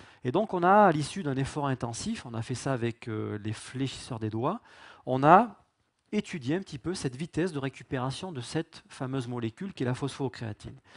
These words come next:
On a étudié des garçons qui sont prépubères et puis des, des jeunes hommes. Et vous voyez que sur la phase de récupération à l'issue de l'exercice, vous voyez en vert, chez les garçons, que cette récupération de ce substrat-là,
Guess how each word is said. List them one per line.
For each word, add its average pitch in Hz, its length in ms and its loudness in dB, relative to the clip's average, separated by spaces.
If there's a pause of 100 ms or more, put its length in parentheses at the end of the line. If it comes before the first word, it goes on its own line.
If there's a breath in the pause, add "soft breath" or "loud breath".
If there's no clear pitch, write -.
(440 loud breath)
On 120 100 0
a 156 80 8
étudié 185 400 4
des 156 140 4
garçons 147 500 2
qui 151 120 -8
sont 117 220 -8
prépubères 123 600 -2
et 135 100 -4
puis 147 240 -8
des, 117 180 0
des 117 120 0
jeunes 123 340 -6
hommes. 107 220 -8 (500 loud breath)
Et 123 80 0
vous 139 80 -4
voyez 190 300 4
que 165 140 -6
sur 170 240 -8
la 151 100 2
phase 226 280 2
de 185 80 -4
récupération 165 800 -2
à 175 60 -2
l'issue 147 340 -6
de 127 100 -4
l'exercice, 143 760 -2 (360 loud breath)
vous 139 100 -6
voyez 175 280 6
en 170 160 4
vert, 127 400 0
chez - 160 -12
les 131 100 0
garçons, 127 460 -2 (140)
que 160 140 -4
cette 156 240 -2
récupération 151 880 -4
de 147 80 -10
ce - 140 -12
substrat-là, 120 680 -6